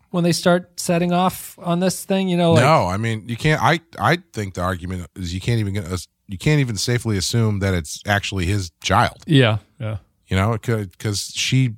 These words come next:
Speaker 2: was telling, uh, Maj Kula that, uh, it was his child.
Speaker 1: Right.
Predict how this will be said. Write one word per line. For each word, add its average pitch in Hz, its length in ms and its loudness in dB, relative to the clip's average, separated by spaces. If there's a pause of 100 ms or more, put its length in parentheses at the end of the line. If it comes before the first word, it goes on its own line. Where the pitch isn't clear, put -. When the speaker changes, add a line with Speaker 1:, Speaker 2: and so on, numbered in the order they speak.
(220)
Speaker 2:
was 101 300 -2
telling, 101 440 2
uh, 82 560 -2 (1400)
Maj 110 340 2
Kula 95 420 2 (760)
that, 95 260 0
uh, 87 260 0
it 90 60 -8
was 85 200 -4
his 135 200 2
child. 73 480 -2 (440)
Speaker 1:
Right. 131 260 2